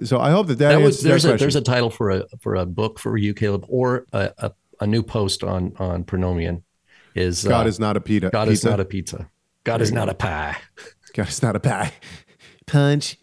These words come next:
Speaker 1: and pie. Okay. Mitchell C then
Speaker 2: <laughs>
Speaker 1: writes in and he says,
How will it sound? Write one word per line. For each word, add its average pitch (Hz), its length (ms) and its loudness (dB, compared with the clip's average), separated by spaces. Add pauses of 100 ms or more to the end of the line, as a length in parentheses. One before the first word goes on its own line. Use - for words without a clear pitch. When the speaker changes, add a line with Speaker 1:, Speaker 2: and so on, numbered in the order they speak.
(140)
Speaker 1:
and 135 180 2
pie. 107 500 -2 (280)
Okay. 110 320 0 (280)
Mitchell 143 540 4
C 180 340 2
then 110 260 2
Speaker 2:
<laughs> - 120 0
Speaker 1:
writes 104 320 -2
in 110 280 0 (340)
and 135 160 6
he 147 240 6
says, 120 600 2